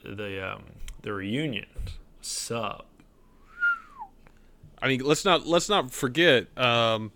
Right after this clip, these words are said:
Speaker 2: based on headshots alone, she was my lock. That was my preseason
Speaker 1: Right, right.
Speaker 2: lock. I came off that take. Um, she did well. I mean, let's remember, I took, um,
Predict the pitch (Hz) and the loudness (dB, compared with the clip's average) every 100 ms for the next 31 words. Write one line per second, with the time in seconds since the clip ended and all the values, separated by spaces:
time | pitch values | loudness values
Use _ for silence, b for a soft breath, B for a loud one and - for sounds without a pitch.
0 | - 147 143 143 120 147 147 - 143 - | -2 0 2 2 4 2 4 6 6 6
1 | 113 113 139 131 110 - 120 110 107 101 | 2 4 4 2 0 -2 -2 0 -2 0
2 | 113 110 - - - _ _ _ _ _ | 2 0 -2 -14 -20 _ _ _ _ _
3 | _ _ - 120 135 123 113 - 156 156 | _ _ 4 6 6 4 4 6 6 6
4 | - 165 151 131 120 113 123 110 107 - | 6 4 4 4 2 4 4 4 2 0
5 | 117 127 160 147 143 160 - 117 92 - | 2 4 4 6 6 4 4 0 2 2
6 | 110 131 - B B B - 113 113 113 | 2 2 -6 B B B 0 4 4 4
7 | 113 101 _ - - - 190 214 254 147 | 2 -4 _ -20 -12 -2 2 4 4 4
8 | 113 104 160 b b b 196 415 - 202 | 4 4 2 b b b 2 4 2 2
9 | 392 233 120 262 - 311 - 214 175 147 | 4 4 4 4 2 -2 2 4 4 2
10 | 120 | -2